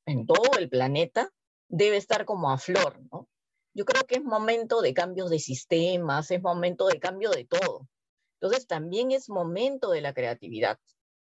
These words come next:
Y como es momento de la creatividad, yo creo que la moda tiene una gran oportunidad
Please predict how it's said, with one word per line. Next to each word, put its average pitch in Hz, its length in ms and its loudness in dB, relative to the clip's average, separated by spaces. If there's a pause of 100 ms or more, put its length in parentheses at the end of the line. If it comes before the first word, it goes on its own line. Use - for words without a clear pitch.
(580)
Y 170 100 -2
como 196 240 2
es 277 60 2
momento 247 460 2
de 220 80 -2
la 170 120 -2
creatividad, 131 720 -4 (1500)
yo 165 180 2
creo 508 180 4
que 202 140 -4
la 147 120 0
moda 220 360 4
tiene 220 200 -6
una 202 220 0
gran 254 300 2
oportunidad 170 800 -2